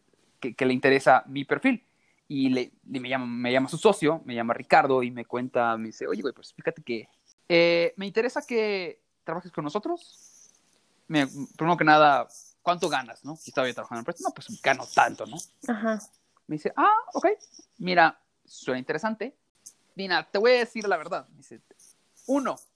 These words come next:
Speaker 1: no te puedo igualar.
Speaker 2: <laughs>
Speaker 1: ¿Sabes? Dos, somos una empresa nueva, no tenés prestaciones. Y
Speaker 2: Ok.
Speaker 1: tres, pues, es internet. Vamos a, vas a apostarle a trabajar en internet,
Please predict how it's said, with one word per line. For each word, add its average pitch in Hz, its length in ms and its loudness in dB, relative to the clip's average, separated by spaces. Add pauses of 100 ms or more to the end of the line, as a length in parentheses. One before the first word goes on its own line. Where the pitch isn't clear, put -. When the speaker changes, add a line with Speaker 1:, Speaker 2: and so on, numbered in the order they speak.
(460)
Speaker 1:
no 220 220 -8
te - 80 -6
puedo 202 380 2
igualar. 139 560 2
Speaker 2:
<laughs> 285 840 2 (280)
Speaker 1:
¿Sabes? 135 360 0 (240)
Dos, 175 420 2 (480)
somos 185 160 -8
una 185 60 -10
empresa 160 220 -6
nueva, 190 580 4
no 147 140 -8
tenés 131 280 -8
prestaciones. - 680 -16 (720)
Y 196 140 -6
Speaker 2:
Ok. 208 40 -2
Speaker 1:
tres, 202 460 6 (920)
pues, - 140 -20
es - 140 -14
internet. 170 720 -2
Vamos 160 280 0
a, 127 260 0
vas 139 180 -4
a 196 40 4
apostarle 143 560 2
a 135 60 -4
trabajar 123 440 -8
en 120 100 -14
internet, 123 500 -8